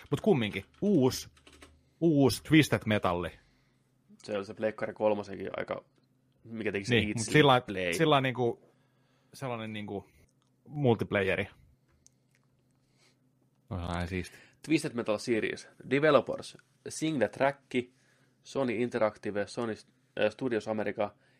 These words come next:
Speaker 2: Incognito, <laughs> Entertainment ja sitten Eat, Sleep, Play. Elikkä
Speaker 1: Okei.
Speaker 2: Single Track on ollut tää alun-, alkuperäinen,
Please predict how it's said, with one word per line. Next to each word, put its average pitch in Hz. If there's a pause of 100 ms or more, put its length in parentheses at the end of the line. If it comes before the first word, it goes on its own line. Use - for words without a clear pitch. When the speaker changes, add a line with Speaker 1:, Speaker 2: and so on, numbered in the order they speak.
(360)
Speaker 2:
Incognito, 127
<laughs> - (2750)
Entertainment 101
ja 101
sitten -
Eat, -
Sleep, -
Play. - (100)
Elikkä 104 (540)
Speaker 1:
Okei. 101
Speaker 2:
Single 120
Track 107 (120)
on 65
ollut -
tää 76
alun-, 98 (120)
alkuperäinen, 95